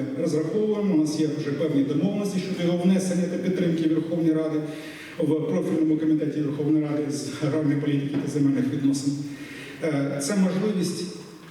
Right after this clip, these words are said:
не просто формувати земельні ділянки цією комплексною документацією,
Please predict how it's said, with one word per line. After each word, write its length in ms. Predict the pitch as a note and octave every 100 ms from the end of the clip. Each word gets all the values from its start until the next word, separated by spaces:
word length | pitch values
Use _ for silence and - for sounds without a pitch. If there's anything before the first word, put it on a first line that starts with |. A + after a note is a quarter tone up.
| -
не 160 | F#3
просто 360 | E4+ A#4+ A#4 -
формувати 640 | - F3+ F3+ G3+ G3 -
земельні 440 | F3+ F3+ F3+ F3 F3+
ділянки 500 | F#3 F3+ D3 A#2+ A#2+ A#2+
цією 300 | - D3 B2
комплексною 480 | - B2 B2 - B2+ B2
документацією, 580 | C#3 B2+ B2+ - -